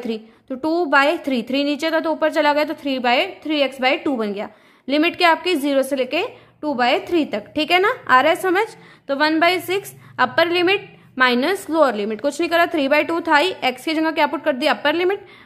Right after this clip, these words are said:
माइनस लोअर लिमिट। तो आंसर क्या आ गया? वन by सिक्स pi by four। तो यही बनेगा आपके पास, यहाँ पे सॉल्व कर लीजिए। Tan इनवर्स वन बनेगा, तो tan इनवर्स वन का हमने लिख दिया pi by four, तो आंसर आ गया pi by twenty four। नहीं तो आप क्या कर सकते हैं इस क्वेश्चन में,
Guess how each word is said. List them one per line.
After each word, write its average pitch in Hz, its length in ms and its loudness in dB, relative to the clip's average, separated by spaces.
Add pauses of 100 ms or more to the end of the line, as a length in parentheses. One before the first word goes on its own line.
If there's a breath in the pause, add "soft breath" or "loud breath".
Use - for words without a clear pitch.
(120)
माइनस 254 480 0
लोअर 262 200 2
लिमिट। 220 280 -6
तो 269 60 2
आंसर 285 280 0
क्या 320 160 4
आ 302 40 4
गया? 311 140 2
वन 262 260 0
by 269 160 4
सिक्स 311 400 -6 (340 soft breath)
pi 247 180 6
by 269 180 2 (180)
four। 254 240 2
तो - 140 -6
यही 294 200 2
बनेगा 330 280 0
आपके 311 200 2
पास, 339 160 -2
यहाँ 294 140 0
पे - 80 -4
सॉल्व 294 260 -2
कर 339 160 -4
लीजिए। 330 300 -2 (720 soft breath)
Tan 277 200 4
इनवर्स 320 380 0
वन 302 160 0
बनेगा, 359 320 0
तो 359 120 -4
tan 285 220 -2
इनवर्स 302 380 -2
वन 294 160 0
का 294 100 0
हमने 285 180 0
लिख 254 80 -4
दिया 262 180 0
pi 254 180 4
by 247 160 0
four, 311 200 0
तो 302 100 -2
आंसर 240 260 -4
आ 233 140 2
गया 311 160 -2 (440 loud breath)
pi 254 140 0
by 254 260 -2
twenty 247 320 -6
four। 202 140 -8 (340 loud breath)
नहीं 302 220 -4
तो 370 60 2
आप 349 140 0
क्या 320 160 2
कर 311 140 -4
सकते 320 260 -8
हैं 311 80 -2
इस 311 80 -10
क्वेश्चन 285 320 -2
में, 392 100 -2